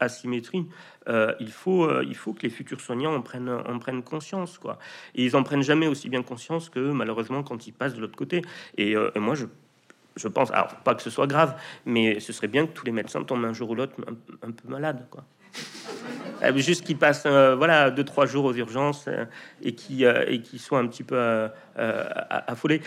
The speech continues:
Et c'est marrant parce qu'ils sont les premiers à critiquer les patients qui vont sur Internet, mais quand on est, euh, dans des, vous savez, des groupes de médecins, ils sont les premiers à envoyer des photos du grain de beauté de leur fille en disant, « Il a ça, je sais pas ce que c'est, euh, dites-moi, euh, voilà. » Alors, eux, ils ont ce qu'on appelle de l'entre-gens, c'est-à-dire des, voilà, des relations.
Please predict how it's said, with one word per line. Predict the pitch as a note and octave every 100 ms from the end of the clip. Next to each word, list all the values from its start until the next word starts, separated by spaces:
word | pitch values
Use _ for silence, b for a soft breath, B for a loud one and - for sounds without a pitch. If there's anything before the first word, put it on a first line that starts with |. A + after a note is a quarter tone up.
| B -
Et |
c'est | A#2 D3+
marrant | F3+ D#3
parce | C3+
qu'ils | -
sont | - C#3
les | C3
premiers | A#2+ D#3+ E3 D#3+ -
à |
critiquer | A#2 C3 - -
les | C#3+
patients | A#2+ A#2+ C#3+
qui | C#3+ B2
vont | A#2
sur | B2 A#2
Internet, | A2+ A2+ F3 - B B B B
mais | B2 A#2
quand | E3+ E3
on | C#3+ C#3
est, | D3+ D3+
euh, | A#2+
dans | A2+ A#2+
des, | B2+ A#2+
vous | B2 -
savez, | - D3+
des | C3+
groupes | A#2+ D3+
de | C3
médecins, | B2+ A#2+ - F#3 A3+ B B B -
ils |
sont | - D3+
les | C#3
premiers | - E3+ F#3
à | D3+
envoyer | C#3 D3
des | C#3
photos | B2+ C3+ E3
du | C3
grain | C3
de | B2
beauté | B2+ C3
de |
leur | B2
fille | - D#3+
en |
disant, « | B2 C3
Il | D3
a | C3+
ça, | - D#3
je | D3
sais | -
pas | D3+
ce | C#3
que | D3+
c'est, | C3 D3+ E3 D#3
euh, | C3
dites-moi, | B2 - C#3+ D#3 E3 D3
euh, |
voilà. » | B2 D#3+ B B B B
Alors, | - A#2 A2 -
eux, | G3
ils | E3 A#2
ont | D3+ C3 -
ce | -
qu'on |
appelle | A#2 C3+ C#3
de | A#2
l'entre-gens, | A#2+ D3 C3+ A#2
c'est-à-dire | B2 A2+
des, | A2+ A2+ A#2
voilà, | C#3+ C#3
des | A#2+
relations. | A2+ B2 C#3+ E3